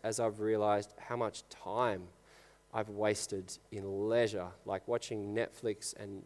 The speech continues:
playing video games. And don't get me wrong, it, <sighs> you know, I really want to say it's great to spend time in leisure and it's important to rest. And likewise, it's good to spend money on ourselves and enjoy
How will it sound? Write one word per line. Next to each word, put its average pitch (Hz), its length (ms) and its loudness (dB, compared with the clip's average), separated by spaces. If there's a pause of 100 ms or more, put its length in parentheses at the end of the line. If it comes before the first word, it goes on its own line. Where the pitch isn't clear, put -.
(100)
playing 110 240 0
video 110 400 4
games. 98 500 -2 (1000)
And 135 120 0
don't 180 220 12
get 196 100 12
me 160 100 8
wrong, 139 360 8
it, 139 160 2 (400)
<sighs> - 380 -10
you 160 80 4
know, 139 200 8 (360)
I 135 80 4
really 160 400 8
want 151 120 8
to 127 80 2
say 131 180 6
it's 117 120 2
great 139 540 6
to - 100 -4
spend 120 320 0
time 113 240 0
in 107 160 0
leisure 104 300 2
and 104 160 0
it's - 180 -4
important 143 520 4
to 127 120 -2
rest. 101 440 0
And 120 160 -2
likewise, 131 540 6
it's 107 180 -6 (100)
good 143 280 4 (380)
to 131 120 -2
spend 117 380 2
money 139 460 6
on 120 140 -2
ourselves 123 640 4
and 117 100 -2
enjoy 131 580 6